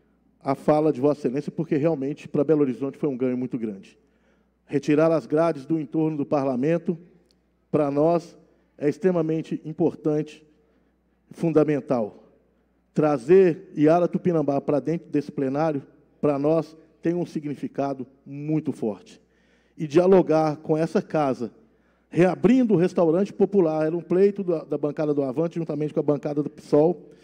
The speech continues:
que Vossa Excelência abraçou de plano. E agora entrega esse restaurante com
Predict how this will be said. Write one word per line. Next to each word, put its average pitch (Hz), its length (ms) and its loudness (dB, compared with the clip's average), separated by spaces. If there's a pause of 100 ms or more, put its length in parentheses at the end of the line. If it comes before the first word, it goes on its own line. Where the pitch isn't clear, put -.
(140)
que 170 80 -2
Vossa 165 240 2
Excelência 160 440 -2
abraçou 160 380 2
de 170 100 2
plano. 147 380 2 (880)
E 147 120 2
agora 143 420 4
entrega 151 480 0
esse 143 160 -4
restaurante 139 540 -6
com 147 300 -6